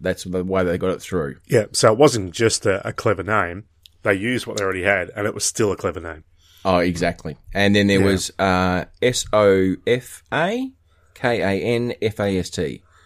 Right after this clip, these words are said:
Speaker 1: So fa-, can fast. <laughs> Once again,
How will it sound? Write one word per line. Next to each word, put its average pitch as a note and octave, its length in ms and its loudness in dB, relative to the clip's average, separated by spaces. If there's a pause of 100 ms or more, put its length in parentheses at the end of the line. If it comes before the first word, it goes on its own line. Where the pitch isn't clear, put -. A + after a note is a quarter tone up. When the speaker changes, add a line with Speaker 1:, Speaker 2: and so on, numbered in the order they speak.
(180)
Speaker 1:
So B2+ 520 2
fa-, G#2+ 680 -2 (100)
can F#2+ 500 0
fast. - 520 -10 (1000)
<laughs> - 3250 0
Once - 220 4
again, - 440 2